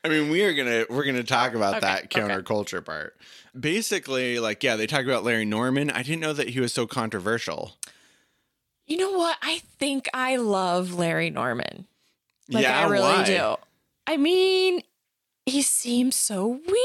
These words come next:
Speaker 2: weird.
Speaker 1: He was definitely weird. He
Speaker 2: But not creepy weird.
Speaker 1: Uh-huh.
Speaker 2: My mom sang backup for him one summer. You know
Speaker 1: That's
Speaker 2: this?
Speaker 1: what I was wondering. I was like,
Speaker 2: Yeah.
Speaker 1: "Was that?"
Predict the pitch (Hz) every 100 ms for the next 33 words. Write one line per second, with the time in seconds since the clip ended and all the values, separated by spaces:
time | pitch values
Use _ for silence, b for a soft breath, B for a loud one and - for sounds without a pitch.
0 | 605 605 415 180 156 - B B - 165
1 | 151 135 - - 143 - 147 110 107 92
2 | 85 64 73 - b b b b - -
3 | 175 175 185 185 190 294 294 180 392 403
4 | 302 196 120 73 233 - _ 156 156 151
5 | 123 330 508 - 480 494 427 330 277 285
6 | 381 285 - 220 202 196 185 - 160 131
7 | 190 240 214 220 285 262 262 262 254 196
8 | 226 277 220 147 156 220 180 180 180 196
9 | 208 214 -